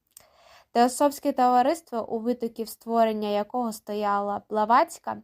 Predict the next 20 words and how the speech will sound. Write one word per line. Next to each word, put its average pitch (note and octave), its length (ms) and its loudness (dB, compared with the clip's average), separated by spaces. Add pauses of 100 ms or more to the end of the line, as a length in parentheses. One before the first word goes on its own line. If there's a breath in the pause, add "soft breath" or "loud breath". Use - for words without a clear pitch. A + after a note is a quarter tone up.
(160)
сьогодні A#3 580 -4
діє A3 360 -2
у G#3 40 -4
багатьох F#3+ 540 -6
країнах G3+ 460 -6
світу, G3 520 -12 (1160 soft breath)
усіх C4 300 2
континентів, G#3 800 -2 (140)
акредитоване A#3 840 0
при A3 280 -2
Організації G#3+ 880 0
Об'єднаних G3+ 640 -6
Націй. F3+ 540 -10 (500)
Його A#3+ 320 4
секція C4 720 -2
є G#3 260 -4
і C#4+ 120 -2
в G#3 60 -10
нашій A3 380 -6
країні. G3 560 -8